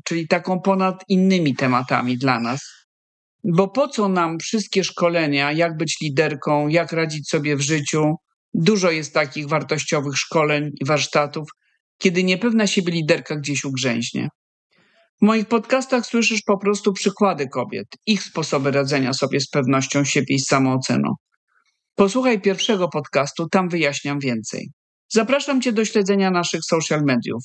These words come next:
Instagram, Facebook, LinkedIn. Linki w opisie odcinka.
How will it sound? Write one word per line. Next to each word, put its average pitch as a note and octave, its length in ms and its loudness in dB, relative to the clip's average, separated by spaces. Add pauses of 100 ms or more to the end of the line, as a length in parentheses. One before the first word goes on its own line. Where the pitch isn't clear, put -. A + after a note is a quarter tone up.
(140)
Instagram, D#3+ 680 2
Facebook, D#3+ 640 -4
LinkedIn. D#3+ 600 0 (480)
Linki G3+ 420 4
w D#3 60 2
opisie E3 420 -2
odcinka. B2 680 0